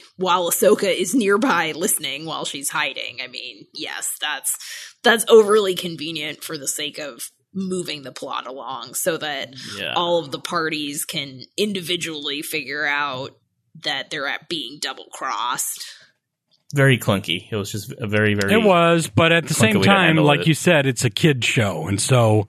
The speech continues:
Speaker 2: Yeah.
Speaker 3: they need to, they needed to make it very clear for the children watching that, you know, this robot is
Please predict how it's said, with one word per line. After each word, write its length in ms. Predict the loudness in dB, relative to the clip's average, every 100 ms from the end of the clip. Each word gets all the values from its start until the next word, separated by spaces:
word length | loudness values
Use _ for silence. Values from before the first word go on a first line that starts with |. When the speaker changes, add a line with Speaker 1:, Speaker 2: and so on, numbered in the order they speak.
| -4 2
Speaker 2:
Yeah. 320 | 4 4 4
Speaker 3:
they 140 | 4
need 240 | 6 4 4
to, 200 | 4 2
they 180 | 4 4
needed 320 | 6 4 4
to 60 | 4
make 260 | 4 4 2
it 120 | 0
very 400 | 2 4 4 2
clear 720 | 2 4 6 4 0 -4 -8 _ _ _ _ _ _ _
for 160 | 0 2
the 80 | 2
children 560 | 4 4 4 4 2 0
watching 640 | -2 -2 -2 0 0 -2 _ _ _ _ -4
that, 640 | 2 4 6 2 0 -12 -14 _ _ _ _ _ _ _ _ 0
you 140 | 2
know, 240 | 4 2 2
this 260 | 2 4 4
robot 560 | 4 6 4 4 0 _ 0
is 420 | 2 2 -2